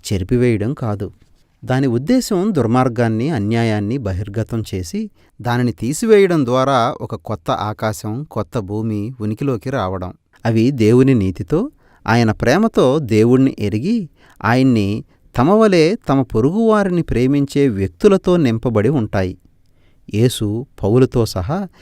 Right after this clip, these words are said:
ఇతర అపోస్తులు ప్రకటిస్తున్న నిజమైన క్రైస్తవ నిరీక్షణ ఇదే అని చెబుతూ పేతురు ముగించాడు. పౌలు రాసిన వాటిని అసందర్భంగా బయటికి తీసి చదివితే అవి అపార్థమయ్యే అవకాశం ఉందని అతడు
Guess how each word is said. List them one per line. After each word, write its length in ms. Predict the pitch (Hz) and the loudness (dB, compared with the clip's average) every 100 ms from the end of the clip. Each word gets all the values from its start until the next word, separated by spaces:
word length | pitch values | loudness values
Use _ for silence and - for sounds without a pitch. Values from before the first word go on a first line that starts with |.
| - - | -20 -12
ఇతర 220 | - 139 135 190 | -2 2 2 -2
అపోస్తులు 640 | - 170 190 185 165 165 | 0 2 2 2 4 2
ప్రకటిస్తున్న 720 | - 110 123 131 - 120 117 | 2 -2 0 -2 -2 -2 0
నిజమైన 580 | 104 92 110 127 135 139 | 0 -2 -2 0 2 0
క్రైస్తవ 600 | 127 - 98 113 - 110 | -2 -4 -4 -4 -4 -4
నిరీక్షణ 580 | 107 95 117 113 - 101 98 90 - _ _ - | -2 -2 -2 -4 -6 -4 -4 -6 -12 _ _ -14
ఇదే 260 | 87 90 85 - - _ - | -6 -2 -2 -6 -18 _ -8
అని 140 | 107 110 - | -4 -4 -4
చెబుతూ 420 | 90 - 135 120 | -8 -2 -2 -2
పేతురు 380 | - 98 107 98 | -2 -4 -4 -6
ముగించాడు. 600 | 92 95 95 - 92 - - _ _ _ _ - | -4 -4 -4 -4 -4 -6 -14 _ _ _ _ -4
పౌలు 200 | 110 120 | 0 2
రాసిన 360 | 117 113 - 110 | 4 2 0 -2
వాటిని 580 | 101 98 - 104 98 123 - | 0 -2 -4 -6 -6 -8 -8
అసందర్భంగా 760 | - 139 151 135 123 123 120 | -2 2 2 2 2 2 2
బయటికి 420 | 101 92 95 113 | 2 -2 -4 -6
తీసి 320 | 110 98 101 - | -6 -6 -6 -8
చదివితే 480 | - 90 92 98 175 233 180 _ _ _ - | -8 -4 -4 -4 -2 -2 -6 _ _ _ -6
అవి 320 | 117 120 113 - | 2 4 4 0
అపార్థమయ్యే 800 | 92 87 147 196 214 202 175 170 - | -6 -2 0 2 2 2 2 2 0
అవకాశం 580 | 101 123 143 135 143 135 - 101 | -2 0 0 0 0 -2 -4 -4
ఉందని 340 | 107 123 117 | 0 0 0
అతడు 280 | - - 95 | -4 -6 -6